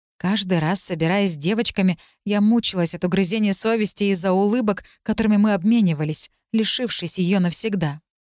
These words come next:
Я ахнула и прижала руки к груди. «Значит, Эмма тоже будет на презентации первой серии проекта?»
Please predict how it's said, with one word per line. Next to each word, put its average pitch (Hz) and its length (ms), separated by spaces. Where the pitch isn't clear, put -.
Я 175 260
ахнула 196 440
и 170 40
прижала 190 420
руки 196 220
к 185 40
груди. 196 440
«Значит, 190 560
Эмма 214 360
тоже 277 400
будет 208 260
на 202 100
презентации 220 640
первой 226 320
серии 240 300
проекта?» 247 580